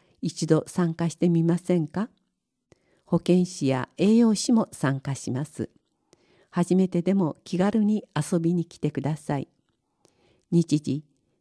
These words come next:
十一月二日金曜日、午前九時から正午。場所、中央公民館調理室。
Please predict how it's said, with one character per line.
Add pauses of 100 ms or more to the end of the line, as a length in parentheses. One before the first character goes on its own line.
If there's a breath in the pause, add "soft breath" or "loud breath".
十
一
月
二
日 (120)
金
曜
日、 (340 soft breath)
午
前 (120)
九
時
か
ら
正
午。 (720 soft breath)
場
所、 (260)
中
央
公
民
館 (140)
調
理
室。